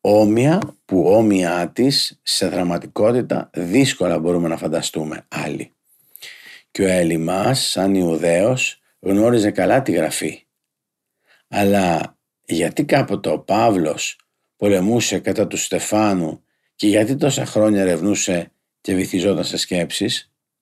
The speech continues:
Ο Παύλος είδε τι εντύπωση έκανε η ομιλία του στο Ρωμαίο.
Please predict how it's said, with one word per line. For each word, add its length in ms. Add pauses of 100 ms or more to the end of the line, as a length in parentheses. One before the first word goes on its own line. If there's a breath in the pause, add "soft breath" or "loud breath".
(480)
Ο 80
Παύλος 520
είδε 200
τι 160
εντύπωση 720
έκανε 400
η 60
ομιλία 420
του 100
στο 140
Ρωμαίο. 460